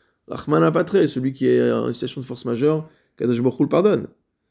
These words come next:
Mais c'est pas pour autant que, a priori, il est dispensé d'étudier la Torah. Et donc cette personne-là, malgré sa situation économique, euh, très, très difficile, trouve le temps d'étudier. Viesh lecha ladat,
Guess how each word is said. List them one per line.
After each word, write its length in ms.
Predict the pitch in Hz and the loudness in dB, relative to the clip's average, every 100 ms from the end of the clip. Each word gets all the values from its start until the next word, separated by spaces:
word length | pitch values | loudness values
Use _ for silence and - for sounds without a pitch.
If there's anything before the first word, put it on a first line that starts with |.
| _ _ _ _ _ _ _ _ - | _ _ _ _ _ _ _ _ -8
Mais 80 | - | -6
c'est 120 | 113 | 2
pas 140 | 226 | 4
pour 140 | 226 190 | 6 4
autant 260 | 170 180 | 4 2
que, 120 | 165 151 | 2 0
a 120 | - 127 | 0 -4
priori, 400 | - 139 143 156 | 0 2 4 4
il 80 | 127 | 2
est 40 | |
dispensé 480 | 123 123 127 120 135 | 0 -4 -6 -2 -2
d'étudier 320 | 120 117 123 | -2 -4 -4
la 80 | 113 | -4
Torah. 280 | - - - - - - - | -4 -12 -14 -20 -20 -20 -6
Et 60 | - | 0
donc 160 | 160 | 2
cette 160 | 180 180 | 2 2
personne-là, 720 | 196 175 175 143 139 - - | 2 4 4 4 0 -2 -6
malgré 400 | - 180 196 190 | -2 0 2 2
sa 140 | 165 160 | 2 -2
situation 440 | - 139 135 139 | -4 -2 -2 -2
économique, 560 | 123 123 127 131 117 110 | -2 0 0 0 -2 -2
euh, 140 | 107 | -2
très, 240 | - - | -2 -4
très 220 | 113 - 104 | -4 -2 -4
difficile, 640 | 101 98 101 - 277 - _ _ _ _ _ _ _ | -4 -10 -6 -2 -2 -2 _ _ _ _ _ _ _
trouve 300 | - 247 277 | -2 2 4
le 100 | 165 | 4
temps 160 | 151 170 | 2 2
d'étudier. 480 | 147 131 110 98 151 _ _ _ _ _ _ _ _ _ _ _ _ _ _ _ _ _ _ _ _ _ _ _ _ _ _ _ - _ _ _ | 0 -2 -6 -8 -10 _ _ _ _ _ _ _ _ _ _ _ _ _ _ _ _ _ _ _ _ _ _ _ _ _ _ _ -20 _ _ _
Viesh 380 | 110 135 233 233 | 6 8 8 6
lecha 260 | 208 - 185 | 0 2 0
ladat, 500 | 160 135 120 117 | 0 0 -2 -2